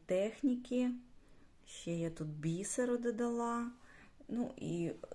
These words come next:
дуже довго в мене лежала в рулоні ця робота, я не знала, тобто мені дуже хотілося її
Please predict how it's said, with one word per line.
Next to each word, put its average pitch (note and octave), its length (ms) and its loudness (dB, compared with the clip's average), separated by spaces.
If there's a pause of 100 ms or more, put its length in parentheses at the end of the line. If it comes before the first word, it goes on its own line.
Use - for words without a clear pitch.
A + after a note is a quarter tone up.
(120)
дуже F#3 380 -4
довго F3+ 680 0
в E3+ 240 -4
мене F3 240 0
лежала F3 420 0
в E3 80 -2
рулоні E3+ 500 0
ця F3 200 -2
робота, A3+ 880 0
я F3+ 120 -4
не F3 140 -2
знала, E3 520 -2
тобто E3 260 -6
мені F3+ 180 -2
дуже E3 300 -4
хотілося D#3+ 580 -8
її D#3 340 -4